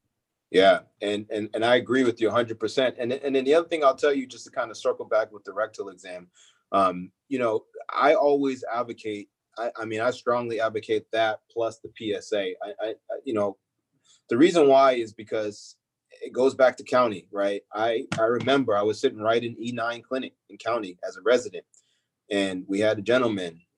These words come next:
and he had a family history. His P S A was normal. His P S A was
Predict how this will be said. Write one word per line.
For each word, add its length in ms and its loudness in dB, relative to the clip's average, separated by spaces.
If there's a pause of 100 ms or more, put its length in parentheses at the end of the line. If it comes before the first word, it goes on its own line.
and 320 -8
he 300 0
had 220 6
a 20 6
family 300 4
history. 420 4
His 140 -6
P 220 0
S 180 4
A 180 6
was 240 -10
normal. 440 -4
His 120 -16
P 200 -2
S 180 -2
A 140 4
was 360 -6